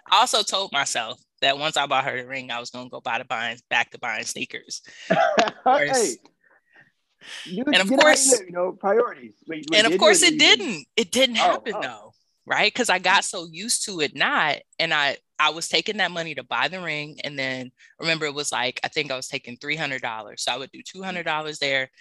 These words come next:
Speaker 1: and then a hundred dollars in stocks. So once I got the ring, I was able to see like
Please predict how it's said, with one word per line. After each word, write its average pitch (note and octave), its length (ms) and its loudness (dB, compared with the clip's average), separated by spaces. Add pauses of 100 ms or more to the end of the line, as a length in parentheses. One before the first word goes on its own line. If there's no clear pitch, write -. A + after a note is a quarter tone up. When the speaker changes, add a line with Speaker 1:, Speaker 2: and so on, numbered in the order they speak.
(200)
Speaker 1:
and D3 120 -6
then C3 80 0
a B2+ 60 -4
hundred D3 320 -4
dollars B2+ 420 -4
in B2 120 -10
stocks. - 600 -2 (360)
So C3+ 400 -4
once F3 300 -2
I D#3+ 80 -2
got C#3+ 220 0
the B2 100 -14
ring, G3 300 -2
I D3 80 -2
was D3 180 -8
able C#3+ 260 -2
to C3 60 -12
see G3+ 400 0
like A2+ 360 -4